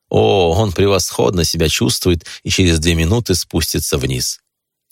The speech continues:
Мистер Стормер ужасно любезен, что зашел, но ему, право же, ничего не нужно».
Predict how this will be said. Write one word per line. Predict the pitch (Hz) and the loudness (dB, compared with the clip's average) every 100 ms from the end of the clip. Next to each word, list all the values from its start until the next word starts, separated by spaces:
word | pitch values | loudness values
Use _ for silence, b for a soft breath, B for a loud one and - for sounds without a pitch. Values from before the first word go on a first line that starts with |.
| - | -2
Мистер | 113 123 - | -2 0 -2
Стормер | 113 - 120 117 117 | -2 2 2 2 0
ужасно | 104 95 117 - 117 | 0 0 0 0 0
любезен, | 117 110 160 156 85 80 | 2 2 0 0 0 -2
что | - 73 | -2 0
зашел, | 80 76 87 71 69 B B - | 0 0 0 0 -2 B B -2
но | 110 | 0
ему, | 123 131 - - | 2 0 -2 -4
право | 143 143 82 | 0 2 2
же, | 80 92 | 0 0
ничего | 120 - 156 113 | 0 0 0 0
не | 73 | 0
нужно». | 73 67 - 67 | -2 -4 -6 -12